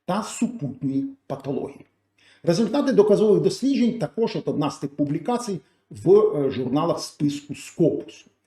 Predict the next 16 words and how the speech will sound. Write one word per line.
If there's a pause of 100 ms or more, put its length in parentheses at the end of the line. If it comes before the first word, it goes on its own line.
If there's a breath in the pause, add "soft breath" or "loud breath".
(120)
Також
міжнародні
дослідження, (400)
в
тому
числі
і
за
участі
України. (1800)
Ця
група
препаратів
є
фармакопейними
препаратами,